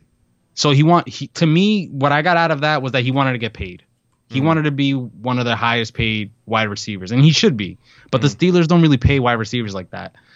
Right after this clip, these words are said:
Speaker 1: So they traded him to the Raiders, right?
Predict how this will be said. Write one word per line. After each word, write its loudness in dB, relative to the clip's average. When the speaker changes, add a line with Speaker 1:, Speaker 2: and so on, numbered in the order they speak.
Speaker 1:
So 2
they 0
traded 0
him 2
to -4
the 0
Raiders, -2
right? -4